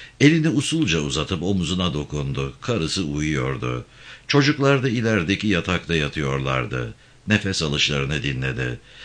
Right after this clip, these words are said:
Birisinin burnu tıkalıydı herhalde, hışırdıyordu.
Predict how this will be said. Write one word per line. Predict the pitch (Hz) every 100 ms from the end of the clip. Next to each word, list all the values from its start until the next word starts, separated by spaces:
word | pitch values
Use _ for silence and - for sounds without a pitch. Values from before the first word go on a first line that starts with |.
| - -
Birisinin | 120 151 151 147 147 107
burnu | 131 120 -
tıkalıydı | 110 107 104 101 87
herhalde, | 87 82 78 71
hışırdıyordu. | 76 110 120 120 98 87 98 78 71 76